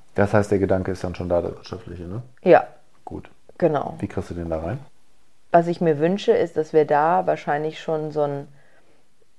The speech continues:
Speaker 2: einen besseren Marketingplan haben fürs Jahr auch gesehen und eine bessere
Speaker 1: Mhm.
Speaker 2: Strukt-, eine Jahresstruktur mal etabliert haben. Das möchte ich nämlich
Speaker 1: Mhm.
Speaker 2: seit vielen, vielen Jahren.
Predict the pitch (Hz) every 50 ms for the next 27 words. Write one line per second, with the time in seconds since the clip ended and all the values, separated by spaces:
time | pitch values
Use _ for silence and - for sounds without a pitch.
0 | - - 185 165 180 175 - - 170 165 165 160 156 175 170 190 - - 185 170
1 | 165 165 - 170 147 147 156 156 156 143 139 147 151 - - 156 151 - - 160
2 | 156 151 160 - - - 147 156 - - 165 151 151 151 147 147 147 147 147 -
3 | - - 139 139 139 139 139 139 - 147 147 143 - 151 175 170 160 156 139 127
4 | - - 151 - - - 165 151 139 143 151 160 175 170 165 - - - - 165
5 | 156 - - - - 151 147 135 139 - - - - - 151 135 - 151 151 -
6 | - 147 135 135 139 139 151 - - 147 147 - - - - 127 131 143 147 147
7 | 151 - 156 151 - 175 170 170 170 - 147 131 135 135 131 127 120 135 143 151